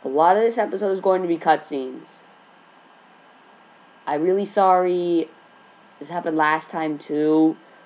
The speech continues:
Like, I had to, I had to record this, this ep-, entire episode again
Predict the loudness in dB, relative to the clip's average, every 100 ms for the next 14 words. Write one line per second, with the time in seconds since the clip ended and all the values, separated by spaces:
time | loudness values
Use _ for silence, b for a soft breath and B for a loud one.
0 | b -10 -6 -4 -2 0 0 -2 -8 -6
1 | -4 0 2 2 -2 -4 -2 -2 -4 -10
2 | -14 -12 -12 -16 -10 -6 -6 -6 -6 -2
3 | 0 2 2 0 -2 2 2 2 0